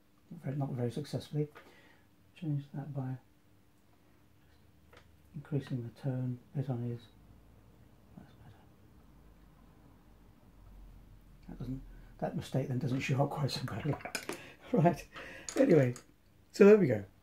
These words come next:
Five, ten, fifteen minutes. Um, nice little scene. No drawing. Straight in. Loosen yourself up.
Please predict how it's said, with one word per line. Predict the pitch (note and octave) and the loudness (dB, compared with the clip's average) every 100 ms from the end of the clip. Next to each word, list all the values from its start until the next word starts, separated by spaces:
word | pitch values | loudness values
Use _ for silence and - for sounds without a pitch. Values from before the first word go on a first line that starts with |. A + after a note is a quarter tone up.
| - - - | -20 -20 -2
Five, | - F3+ F3 | 6 8 8
ten, | - D#3 | 6 4
fifteen | D3 D3 C#3+ | 4 4 4
minutes. | B2 B2 - - - - - - | 4 0 -4 -12 -20 -20 -20 -6
Um, | C3 A#2+ A#2 A#2 A#2+ A#2+ - - - | -2 0 0 0 0 -4 -8 -12 6
nice | F3+ - | 6 6
little | D#3+ | 2
scene. | D3 C#3 C3 B2+ - | 2 4 4 2 6
No | G3 | 6
drawing. | E3+ C3+ C3+ C#3 C#3 | 8 8 8 4 0
Straight | - A3+ F3 - | -2 4 4 6
in. | B2+ B2+ B2+ - - - - - - - - - - | 4 4 -2 -10 -20 -20 -20 -20 -20 -20 -20 -20 -2
Loosen | E3+ E3+ F#3+ - D3+ | 8 10 10 10 8
yourself | C#3 - B2+ A#2 | 8 6 0 2
up. | A#2+ A#2+ | 0 -2